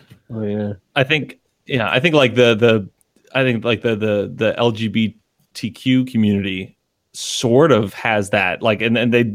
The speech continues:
Speaker 2: I think they do a good job at, at being there for each other and kind of, you know, if you're, if you're in that community and you move to a new town,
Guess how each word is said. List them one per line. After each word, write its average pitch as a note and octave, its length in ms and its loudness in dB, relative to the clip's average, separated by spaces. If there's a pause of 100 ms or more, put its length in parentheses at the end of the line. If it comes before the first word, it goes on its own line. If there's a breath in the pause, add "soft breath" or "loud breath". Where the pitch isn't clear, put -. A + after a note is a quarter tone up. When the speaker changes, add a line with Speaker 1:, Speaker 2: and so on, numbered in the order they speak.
Speaker 2:
I A#2 80 2
think B2+ 160 0
they A2+ 120 0
do A#2 140 2
a A2+ 60 4
good G#2+ 160 2
job A2 380 0
at, G2+ 200 -2
at G#2+ 220 -4 (300 soft breath)
being A#2 320 4
there G#2+ 260 2
for A2+ 240 -2
each G#2+ 160 -4
other A#2 220 4
and G#2+ 120 -2
kind G#2 200 -2
of, G#2 200 -6 (280 loud breath)
you B2+ 40 2
know, A2 140 6
if G2+ 100 -4
you're, A2 220 -2
if - 180 -6
you're A#2+ 120 2
in A#2 120 4
that G#2+ 200 2
community A#2 340 2
and G#2 80 2
you A2 80 4
move A2+ 200 4
to G#2+ 120 -2
a G#2 40 2
new A2 120 2
town, A2 540 -4